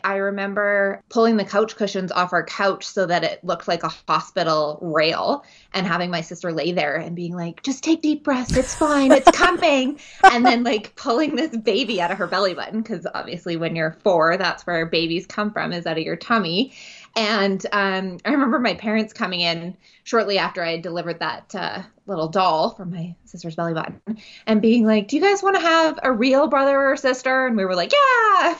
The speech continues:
Speaker 1: <laughs> So that's how they told us they were expecting, uh, my brother. And so, yeah, so since I can remember, uh, nursing has been a huge part of my life. My grandma was a nurse and, um,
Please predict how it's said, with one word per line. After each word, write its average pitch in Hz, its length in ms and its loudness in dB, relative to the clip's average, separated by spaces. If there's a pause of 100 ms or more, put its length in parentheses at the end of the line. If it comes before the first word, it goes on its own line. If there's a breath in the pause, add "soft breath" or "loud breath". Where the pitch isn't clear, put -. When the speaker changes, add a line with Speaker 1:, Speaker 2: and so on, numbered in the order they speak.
(140)
Speaker 1:
<laughs> - 180 -20
So 214 80 -10
that's 175 160 -6
how 226 60 -6
they 175 120 -6
told 170 180 -8
us 160 80 -10
they - 140 -8
were 160 100 -8
expecting, - 680 -16 (400 loud breath)
uh, - 220 -4
my 170 160 0
brother. 262 420 2 (320 loud breath)
And 208 300 0
so, 196 300 4
yeah, 208 200 0
so 175 380 -4
since 214 200 -6
I 247 60 -6
can 226 160 -4
remember, 170 720 -4
uh, 170 140 -6
nursing 160 420 -8
has 160 180 -6
been 151 580 -6
a 175 40 -8
huge 180 500 -6
part 151 200 -2
of - 140 -8
my - 120 -6
life. - 300 -2
My 196 100 -2
grandma 156 340 -2
was 151 160 -4
a 156 60 -4
nurse 151 420 -6 (480 soft breath)
and, 156 560 0
um, 156 420 -6